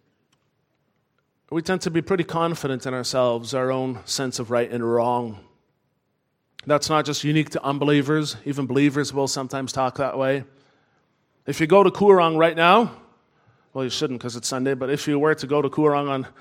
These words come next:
on any other day, you would find lots and lots of books that would tell you pretty much exactly that, purportedly Christian, and they tell you to follow your heart. "Just trust God and follow your heart," they say.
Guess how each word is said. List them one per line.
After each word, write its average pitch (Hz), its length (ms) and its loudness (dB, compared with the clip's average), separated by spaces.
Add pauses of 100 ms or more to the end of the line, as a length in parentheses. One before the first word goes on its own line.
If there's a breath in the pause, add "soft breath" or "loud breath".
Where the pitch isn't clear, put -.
on 139 120 -6
any 147 220 -2
other 139 180 -2
day, 123 200 -4
you 127 140 -2
would 131 120 -6
find 135 240 -8
lots 151 380 0
and 127 160 -8
lots 135 280 -4
of 107 160 -12
books - 420 -8 (440 soft breath)
that 135 160 -2
would 139 140 -2
tell 156 200 4
you 156 140 2
pretty 208 260 0
much 220 200 -2
exactly 202 420 2
that, 208 400 4
purportedly 180 480 0
Christian, 180 420 -6
and 160 120 -2
they 135 60 -4
tell 139 220 -2
you 151 100 0
to 160 120 -8
follow 113 320 -6
your 131 160 -2
heart. 147 320 -4 (1900)
"Just 151 160 -4
trust 175 260 2
God 190 240 8
and 202 100 6
follow 208 260 8
your 208 180 8
heart," 214 340 8
they 143 120 0
say. 120 320 -2